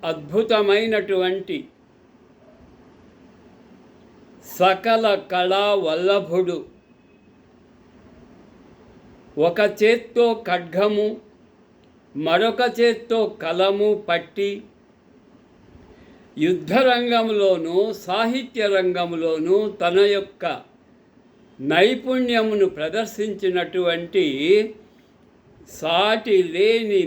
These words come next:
మేటి చక్రవర్తి, మహారాజు, తుళువ వంశానికి చెందినటువంటి విజయనగర సామ్రాజ్యానికి మూడవ చక్రవర్తి అయినటువంటి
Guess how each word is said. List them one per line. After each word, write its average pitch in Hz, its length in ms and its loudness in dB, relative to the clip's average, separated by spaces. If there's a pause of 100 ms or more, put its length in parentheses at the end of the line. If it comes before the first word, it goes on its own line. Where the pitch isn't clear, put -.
(140)
మేటి 220 500 0 (160)
చక్రవర్తి, 202 840 -4 (1400)
మహారాజు, 185 1200 0 (1900)
తుళువ 240 460 6 (220)
వంశానికి 233 840 -4
చెందినటువంటి 190 1000 0 (1400)
విజయనగర 220 800 2
సామ్రాజ్యానికి 196 1200 -2 (160)
మూడవ 202 360 2 (200)
చక్రవర్తి 190 680 0
అయినటువంటి 170 840 -2